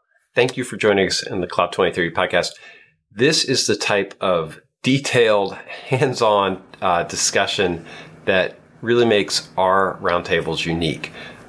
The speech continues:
Um, I hope you will come in and be a part of it. We want to hear your questions, your inputs,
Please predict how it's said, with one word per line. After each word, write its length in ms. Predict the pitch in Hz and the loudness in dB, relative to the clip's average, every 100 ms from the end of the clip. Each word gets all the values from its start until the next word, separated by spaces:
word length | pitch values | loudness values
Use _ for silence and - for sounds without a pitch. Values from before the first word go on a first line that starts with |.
| - | -8
Um, 140 | - - | -4 -2
I 80 | 110 | -4
hope 360 | - 180 180 | 0 0 2
you 140 | 131 131 | 2 2
will 120 | 123 | 2
come 300 | - 143 143 | 0 0 2
in 120 | 139 | 2
and 100 | 123 | 2
be 100 | 117 | 0
a 40 | |
part 280 | 110 - 147 | -2 0 0
of 80 | - | 0
it. 180 | - - | -4 -6
We 140 | 101 | -4
want 200 | 101 127 | 0 2
to 60 | 131 | 0
hear 180 | 117 104 | 0 0
your 260 | 95 117 123 | 2 2 0
questions, 640 | - 127 123 - 95 82 | -2 -2 -2 -6 -6 -4
your 180 | 98 101 | -2 0
inputs, 560 | 107 110 - 80 - | 0 0 0 0 -2